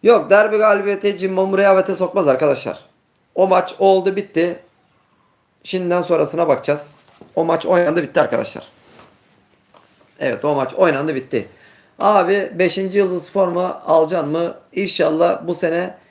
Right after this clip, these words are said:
e, beşinci yıldızı takarla-, bu takarsak alacağım kardeşim. Hatta beşinci yıldız taktığımız zaman, e, yani abonelerime de çok güzel sürprizlerim var arkadaşlar.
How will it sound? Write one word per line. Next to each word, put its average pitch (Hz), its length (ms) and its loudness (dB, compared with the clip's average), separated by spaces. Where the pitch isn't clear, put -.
e, - 960 -12
beşinci 170 380 0
yıldızı 165 300 0
takarla-, 160 600 2
bu 175 120 -6
takarsak 185 640 0
alacağım 160 360 2
kardeşim. 123 500 -2
Hatta 151 380 2
beşinci 165 360 -2
yıldız 170 340 -4
taktığımız 151 480 -2
zaman, 170 380 -2
e, - 40 -8
yani 139 280 0
abonelerime 151 720 -2
de 151 260 -4
çok 143 240 -4
güzel 143 200 2
sürprizlerim 127 520 -4
var 110 80 -4
arkadaşlar. - 520 -8